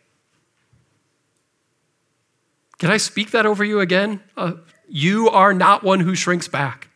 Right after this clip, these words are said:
You are one who goes all in. Everything is there for Jesus.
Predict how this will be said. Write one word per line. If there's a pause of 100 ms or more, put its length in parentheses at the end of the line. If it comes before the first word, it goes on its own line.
(1040)
You
are
one
who
goes
all
in. (760)
Everything
is
there
for
Jesus.